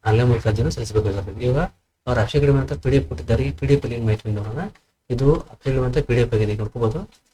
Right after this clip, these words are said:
ಸಿಂದಗಿ ಪಟ್ಟಣ ಸಹಕಾರಿ ಬ್ಯಾಂಕ್ ನಿಯಮಿತ ನಿಧಿಯಿಂದ ಕೊಟ್ಟಿದ್ದಾರೆ. ವಿಜಯಪುರ, ಅಸಿಸ್ಟೆಂಟ್ ಕೊಟ್ಟಿದ್ದಾರೆ. ಇದು ಲಿಂಕ್ ಆಗಿದೆ. ಈ ಲಿಂಕ್ ಮೂಲಕ ತಾವು ಅರ್ಜಿ ಸಲ್ಲಿಸಬೇಕಾಗುತ್ತೆ. ಆ, ನೇಮಕಾತಿ ದಿನಾಂಕ ಹನ್ನೊಂದು, ಇಪ್ಪತ್ತೈದು ಹನ್ನೊಂದು ಎರಡ್ ಸಾವಿರದ ಇಪ್ಪತ್ತಾಗಿದೆ. ಇಲ್ಲಿ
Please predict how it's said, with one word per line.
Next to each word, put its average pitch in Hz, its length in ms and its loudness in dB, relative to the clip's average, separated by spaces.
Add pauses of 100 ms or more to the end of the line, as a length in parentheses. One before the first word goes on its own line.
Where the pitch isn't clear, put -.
ಸಿಂದಗಿ 131 340 0
ಪಟ್ಟಣ 123 360 -4
ಸಹಕಾರಿ 113 460 -2
ಬ್ಯಾಂಕ್ 110 280 -2
ನಿಯಮಿತ 107 280 0
ನಿಧಿಯಿಂದ 107 300 -2
ಕೊಟ್ಟಿದ್ದಾರೆ. 110 600 -4
ವಿಜಯಪುರ, 113 460 -4
ಅಸಿಸ್ಟೆಂಟ್ 110 520 -8
ಕೊಟ್ಟಿದ್ದಾರೆ. 107 460 -6 (360)
ಇದು 151 300 0
ಲಿಂಕ್ 135 260 2
ಆಗಿದೆ. 117 240 0
ಈ 196 280 -6
ಲಿಂಕ್ 127 240 -4
ಮೂಲಕ 117 180 -4
ತಾವು 113 180 -4
ಅರ್ಜಿ 104 120 -4
ಸಲ್ಲಿಸಬೇಕಾಗುತ್ತೆ. 104 640 -8 (920)
ಆ, 113 260 2 (640)
ನೇಮಕಾತಿ 139 460 2
ದಿನಾಂಕ 123 260 -2
ಹನ್ನೊಂದು, 120 520 -2
ಇಪ್ಪತ್ತೈದು 127 440 -4
ಹನ್ನೊಂದು 117 200 -2
ಎರಡ್ 110 100 -4
ಸಾವಿರದ 113 160 -4
ಇಪ್ಪತ್ತಾಗಿದೆ. 107 480 -6
ಇಲ್ಲಿ 151 340 -6